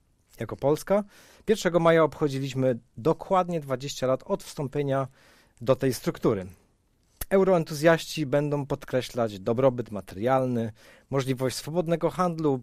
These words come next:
pracy, podróżowania, który zyskaliśmy jako Polacy, a eurosceptycy będą mówić o utracie suwerenności, narzucaniu praw niezgodnych z tradycją, moralnością,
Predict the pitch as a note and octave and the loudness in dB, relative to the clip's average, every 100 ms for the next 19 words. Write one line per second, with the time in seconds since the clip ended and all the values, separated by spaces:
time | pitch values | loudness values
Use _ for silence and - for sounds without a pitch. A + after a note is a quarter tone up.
0 | - C#3 D3+ - B2+ B2 A#2+ A2+ B2 C3 | -2 0 0 -2 -8 -6 -4 -2 0 2
1 | C3+ C3 B2 - - - _ - F#3+ A3 | 2 2 0 -10 -20 -20 _ -6 -2 0
2 | F3+ - D#3+ D#3 C#3+ C#3 C3+ D#3 D#3 D3 | -2 0 0 0 0 0 2 2 0 2
3 | D3+ G#2 - A2 B2+ D3+ _ - - _ | 2 2 0 -4 -4 -6 _ -20 -20 _
4 | _ - B2 D3+ E3+ - - C3+ B3 D#3+ | _ -6 0 0 0 -4 -2 4 6 6
5 | A#2+ - C#3+ - B2 G2+ D#3+ C3+ C#3 D3+ | 2 0 -2 -2 -2 -4 -2 0 0 0
6 | D3 D3 C#3+ - B2 C3 C3 D3 C#3 C#3+ | -2 -2 -6 -6 -4 -2 -2 -2 -2 -6
7 | - C#3 D3+ F3 F3+ A#2 A2 - C#3+ C#3+ | -8 0 2 2 2 0 -2 -6 -4 -4
8 | A2 A#2 - C#3 D#3 E3+ E3 - C3 C#3+ | -4 -6 -6 -4 -4 -4 -6 -4 2 2
9 | F#3 - D#3 D3+ C#3 B2+ C3 D3 - - | 2 -2 -4 -2 2 2 2 -4 -4 -2
10 | D#3 A#3 - A#2+ A2+ A#2 C3+ D#3+ G3 E3 | 2 0 0 -4 -2 0 2 4 4 2
11 | - B2 B2 | 0 -4 -4